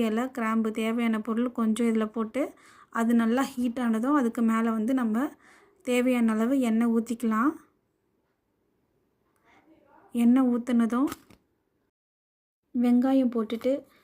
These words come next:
வெங்காயம் நல்லா ப்ரௌன் ஆகுற வரையும் நல்லா வதக்கி விட்டுக்கிறேன். இந்த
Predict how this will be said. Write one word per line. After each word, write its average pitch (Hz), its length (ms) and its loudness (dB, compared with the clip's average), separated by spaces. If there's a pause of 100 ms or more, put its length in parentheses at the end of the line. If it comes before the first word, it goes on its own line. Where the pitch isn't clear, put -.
(280)
வெங்காயம் 262 640 2 (220)
நல்லா 247 320 0 (760)
ப்ரௌன் 254 400 4
ஆகுற 247 300 0
வரையும் 254 300 0
நல்லா 240 300 0
வதக்கி 240 360 -4
விட்டுக்கிறேன். 233 500 -4 (3250)
இந்த 240 120 4